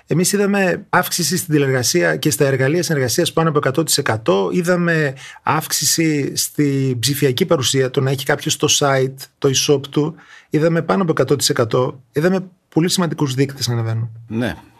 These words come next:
Speaker 2: Τα ωφέλη είναι ολοφάνερα. Εγώ έχω πάντα ένα παράδειγμα από το δικό μου πεδίο, τη δημοσιογραφία. Μια μεγάλη εφημερίδα παγκόσμια, η Times της Νέας Υόρκης, ανακοίνωσαν πέρυσι ότι σήμερα,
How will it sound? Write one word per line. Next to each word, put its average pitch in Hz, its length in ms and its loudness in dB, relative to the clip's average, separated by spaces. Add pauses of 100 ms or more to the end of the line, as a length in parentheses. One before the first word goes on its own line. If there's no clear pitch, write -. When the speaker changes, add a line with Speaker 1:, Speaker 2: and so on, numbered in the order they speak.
(100)
Speaker 2:
Τα 87 120 -2
ωφέλη 117 600 -2
είναι 123 140 -4
ολοφάνερα. 113 640 -4
Εγώ 85 220 -4
έχω 104 200 -6
πάντα 98 260 -6
ένα 101 140 -4
παράδειγμα 95 480 -4
από 90 120 -10
το 87 100 -8
δικό 90 340 -6
μου 78 220 -8
πεδίο, 78 420 -8
τη 71 80 -20
δημοσιογραφία. 82 800 -8 (500)
Μια 104 140 -2
μεγάλη 98 340 0
εφημερίδα 82 800 -6
παγκόσμια, 85 640 -8
η 80 360 -10
Times 90 200 -6
της 85 200 -6
Νέας 87 220 -6
Υόρκης, 85 500 -10 (500)
ανακοίνωσαν 107 680 -4
πέρυσι 92 600 -4 (500)
ότι 104 380 -4 (460)
σήμερα, 110 840 -2